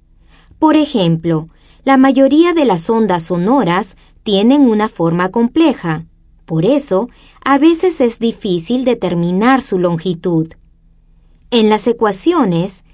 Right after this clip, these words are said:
la longitud de onda se representa con la letra del alfabeto griego lambda. Como la longitud de onda es una medida de distancia,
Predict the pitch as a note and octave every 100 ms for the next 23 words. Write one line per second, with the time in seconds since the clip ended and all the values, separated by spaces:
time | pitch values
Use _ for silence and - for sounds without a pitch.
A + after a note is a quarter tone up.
0 | _ _ A3 G#3+ G#3+ G3 A3+ - C#4+ E4+
1 | E4 F#3+ E3+ F#3 B3 D#4 C#4 - A#3 A#3
2 | B3 F3+ E3+ A3 A#3 G3+ E3+ E3+ G#3 C4+
3 | A3+ A3+ F3+ E3+ E3+ E3 F3 F#3+ G3 B3+
4 | C#4+ C#4 G3+ F#3+ G#3+ - - A3 A3 G3+
5 | E3+ E3+ E3+ D#3+ E3 _ _ _ _ _
6 | _ _ _ _ C4 B3+ C4 C4 C4 B3
7 | C4 B3+ D#4+ F#4 D#4+ A#3+ G3+ A3 F3+ E3+
8 | - G#3 F#3+ A3 A3+ G#3+ E3 E3 G3+ F#3+
9 | E3 F3 G#3+ B3 - D4+ A3+ E3 G#3 G3+